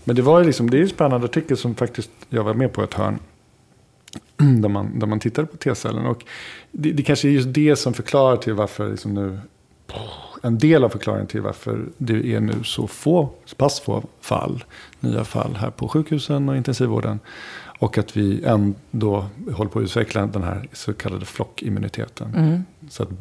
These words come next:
Speaker 1: de här antikropparna inte bara, det är, det är inte hela förklaringen till immunförsvaret mot corona.
Speaker 2: Nej, så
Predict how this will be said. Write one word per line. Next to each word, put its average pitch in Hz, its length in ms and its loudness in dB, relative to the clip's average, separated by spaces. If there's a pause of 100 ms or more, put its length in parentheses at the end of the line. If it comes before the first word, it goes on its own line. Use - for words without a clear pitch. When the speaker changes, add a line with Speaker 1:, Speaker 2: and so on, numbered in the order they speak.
(120)
Speaker 1:
de 120 220 -6
här 101 120 2
antikropparna 104 1200 -2
inte 113 380 -6
bara, 104 500 -4 (400)
det 123 160 0
är, 107 40 4
det 131 200 0
är - 20 6
inte 120 160 2
hela 98 260 -2
förklaringen 107 560 -2
till 101 200 -6
immunförsvaret 101 840 -6 (340)
mot - 400 -4
corona. - 280 -6 (120)
Speaker 2:
Nej, 214 220 2
så - 260 4